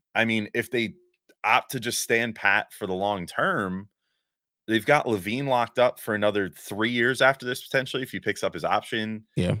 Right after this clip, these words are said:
Speaker 1: They've got Vooch, uh, lined up for another two years after this. Coby lined up for another two years after this. They got Dosunmu up for another two years after this. I mean, there's, like, there's a lot of kinda equity invested in this team at this point.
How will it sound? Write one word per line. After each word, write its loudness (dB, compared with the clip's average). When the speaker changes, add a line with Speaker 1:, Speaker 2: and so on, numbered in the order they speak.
Speaker 1:
They've -2
got 6
Vooch, -2
uh, 2
lined 2
up 0
for -6
another 2
two -2
years 0
after 2
this. 0
Coby 4
lined 4
up 4
for -2
another 2
two -4
years 0
after 2
this. -2
They -2
got -2
Dosunmu -2
up 0
for -6
another -2
two -8
years -4
after -4
this. -4
I 2
mean, 6
there's, 2
like, 2
there's -2
a 0
lot 8
of 2
kinda 2
equity 2
invested 0
in -4
this -8
team -10
at -10
this -12
point. -10